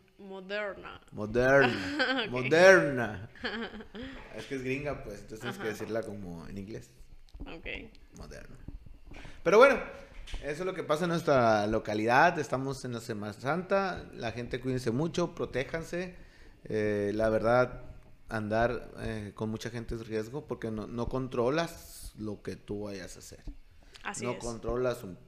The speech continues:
Speaker 2: que hay un pleito a un lado, no controlas un borracho que venga en un carro, no controlas muchas cosas. También los animales, mantarrayas en, muchos piquetes de mantarrayas en las
Speaker 1: Oh, sí.
Speaker 2: playas. Entonces, pues, es parte del riesgo, ¿no?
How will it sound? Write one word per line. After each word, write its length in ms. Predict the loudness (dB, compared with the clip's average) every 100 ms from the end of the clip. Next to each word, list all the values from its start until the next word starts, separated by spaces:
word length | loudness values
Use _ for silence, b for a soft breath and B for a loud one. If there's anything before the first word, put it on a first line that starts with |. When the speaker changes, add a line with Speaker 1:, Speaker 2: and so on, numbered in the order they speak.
| -16 -14 -8
Speaker 2:
que 80 | -2
hay 100 | 0
un 100 | 0
pleito 440 | 0 -2 -2 -8
a 20 |
un 160 | -8 -4
lado, 460 | 0 2 2 0 -4
no 180 | -8
controlas 640 | -10 -12 -8 -8 -6 -8 -10
un 180 | -12 -6
borracho 480 | -4 -4 -6 -8
que 100 | -12
venga 200 | -14 -12 -14
en 80 |
un 120 | -14 -12
carro, 540 | -2 -2 0 -4 -8 -10 B B B B B -20
no 200 | -12 -10 -8
controlas 440 | -6 -4 -2 -4
muchas 340 | -6 -6 -6
cosas. 600 | -4 -6 -6 -10 -14 -18 -20 -16
También 400 | -10 -8 -8 -8
los 200 | -10 -14 -16 -16 -14 -8
animales, 340 | -6 -4 -4
mantarrayas 580 | -4 -4 -4 -4 -4 -6
en, 300 | -10 -12 -14 -16 -20 -20 -18
muchos 240 | -16 -14
piquetes 340 | -10 -8 -6 -6
de 60 |
mantarrayas 580 | -8 -8 -8 -4 -6 -6
en 60 | -6
las 100 | -6
Speaker 1:
Oh, 40 |
sí. 40 | -2
Speaker 2:
playas. 800 | 2 4 4 4 2 2 -2 -6 B B B B B B B _ -14
Entonces, 360 | -10 -10 -10 -10
pues, 180 | -10
es 80 | -10
parte 320 | -2 -2 0
del 120 | -4 -2
riesgo, 300 | -4 -4
¿no? 100 | -8